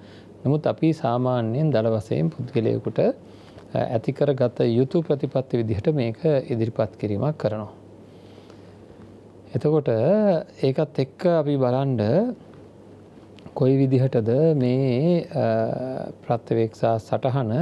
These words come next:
අ, තමන්ගේ ජීවිතයට එක,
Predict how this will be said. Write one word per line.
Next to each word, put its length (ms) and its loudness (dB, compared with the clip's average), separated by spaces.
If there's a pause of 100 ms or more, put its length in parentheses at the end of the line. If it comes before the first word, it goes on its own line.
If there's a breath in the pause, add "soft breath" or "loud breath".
(720 loud breath)
අ, 100 -6 (340)
තමන්ගේ 460 0
ජීවිතයට 640 0 (840)
එක, 120 -2